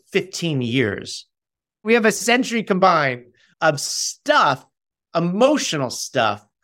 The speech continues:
We go through the process and you don't need to start. But if you haven't been, there's a lot there. And it can be overwhelming with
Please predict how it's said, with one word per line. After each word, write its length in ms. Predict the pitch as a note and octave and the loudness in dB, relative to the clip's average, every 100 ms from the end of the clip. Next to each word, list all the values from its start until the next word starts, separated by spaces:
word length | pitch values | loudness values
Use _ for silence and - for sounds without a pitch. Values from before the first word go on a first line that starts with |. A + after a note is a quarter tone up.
| _ - | _ -4
We 180 | G3 - | -4 -4
go 320 | - F3+ E3+ | -2 0 0
through 180 | E3+ C#3+ | 0 -4
the 60 | |
process 400 | - C3 B2+ B2+ | 0 0 0 -2
and 140 | C#3 C#3 | -2 0
you 60 | |
don't 160 | C#3+ D#3 | 0 0
need 200 | C3+ B2 | -6 -6
to 80 | C3 | -8
start. 380 | - E3+ C#3 | 0 2 4
But 100 | D#3+ | 2
if 80 | E3+ | -2
you 100 | E3+ | -2
haven't 460 | C3+ E3+ G#3 F3+ B2+ | -4 -2 -2 -2 0
been, 260 | C3 B2+ - _ - | 0 0 -6 _ -4
there's 180 | C4+ G3+ | 0 0
a 40 | |
lot 540 | D#3+ D#3+ E3+ F3 F3 | 0 2 2 2 0
there. 440 | E3 D3 A#2+ G#2 G#2 _ - | 0 2 2 0 -6 _ -6
And 320 | E3+ D3 C#3+ | -2 0 0
it 100 | D#3 | -2
can 220 | - F#3 | 0 0
be 180 | D#3 D#3+ | 2 0
overwhelming 920 | E3+ D3 C3 A2+ B2+ D3+ C3 A2 A2 _ _ | 0 -2 -2 0 0 0 -2 -6 -12 _ _
with 180 | C3 | -6